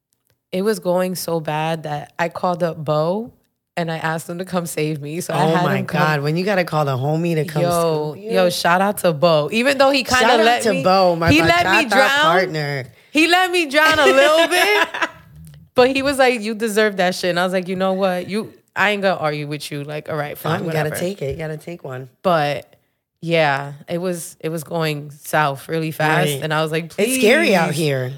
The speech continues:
Speaker 1: Yeah, no, it's, the
Speaker 2: It's
Speaker 1: dating pool in Orlando is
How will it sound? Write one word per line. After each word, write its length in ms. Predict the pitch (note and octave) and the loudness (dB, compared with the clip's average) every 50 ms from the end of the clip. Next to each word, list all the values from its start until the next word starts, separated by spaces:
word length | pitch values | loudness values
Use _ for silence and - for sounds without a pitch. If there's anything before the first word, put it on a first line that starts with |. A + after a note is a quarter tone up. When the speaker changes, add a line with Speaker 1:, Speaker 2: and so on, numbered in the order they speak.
| - _ - | -14 _ -4
Speaker 1:
Yeah, 340 | E3 D#3+ D3+ C#3+ C#3 D3 C#3+ - | -2 -2 -2 -2 -4 -8 -12 -12
no, 360 | F3+ E3 D#3 D3 C#3+ C#3+ C#3+ - | -10 -6 -6 -6 -6 -8 -10 -12
it's, 380 | F3 D#3+ - - - - - _ _ _ _ _ _ _ _ _ | -12 -12 -10 -12 -14 -14 -14 _ _ _ _ _ _ _ _ _
the 120 | E3+ G#3 | 0 0
Speaker 2:
It's 80 | G#3 F3 | 2 4
Speaker 1:
dating 360 | F3+ A3 A#3+ C4+ E4 F#4 F4+ | 4 4 4 4 2 0 0
pool 220 | - D#4 D#4+ D#4+ D4+ | 0 0 2 2 2
in 120 | D4+ C#4 | 2 2
Orlando 720 | A#3 G3 F3 E3 F3 F3+ G3 G#3 G#3+ A3+ A3+ A3+ A3+ A#3 A3 - | 2 0 2 2 2 2 2 0 0 0 2 2 2 0 -2 -2
is 560 | - G3+ F#3 F3+ E3+ D3+ C3+ - - - - | -4 -6 -6 -6 -6 -8 -10 -12 -12 -14 -16